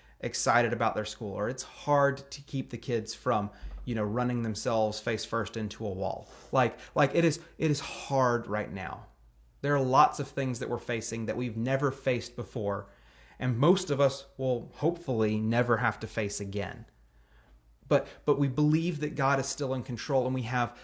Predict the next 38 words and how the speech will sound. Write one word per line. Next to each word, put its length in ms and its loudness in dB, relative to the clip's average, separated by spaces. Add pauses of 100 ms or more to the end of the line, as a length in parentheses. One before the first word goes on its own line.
(120)
thousands 800 4
and 180 0
thousands 540 2
of 160 0
years 300 -2
of 100 -6
church 320 -2
history 480 -6
to 140 -6
look 320 -4
back 260 2
on 160 0
and 80 -4
say, 160 -2
"We 160 0
see 440 0
that 240 0
God 260 0
has 180 -4
continued 560 -4
to 80 -14
be 140 -8
good 400 -4 (320)
and 120 -6
faithful 560 -4 (180)
and 180 -6
powerful," 640 0
and 180 -4
that 140 -2
is 100 -4
an 80 -2
amazing 600 0
thing. 360 -6
That 120 -8
is 80 -8
an 80 -4
amazing 520 0
truth 460 -6